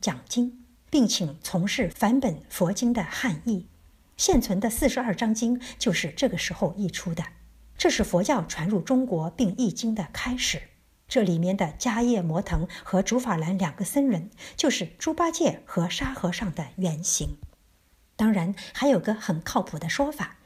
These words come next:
就是说猪八戒的原型是朱世航，那是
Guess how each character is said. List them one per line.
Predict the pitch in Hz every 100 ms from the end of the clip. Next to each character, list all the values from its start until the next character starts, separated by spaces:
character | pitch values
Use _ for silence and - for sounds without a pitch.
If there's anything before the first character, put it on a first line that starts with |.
| _
就 | - 196
是 | 190
说 | - 196 202 - -
猪 | 330
八 | 339 339
戒 | 330
的 | 185
原 | 165 165
型 | 214 175 180 196
是 | - 175 - -
朱 | 311 294
世 | 294 - 214
航， | - 151 170 - _ _ -
那 | 277 202
是 | 180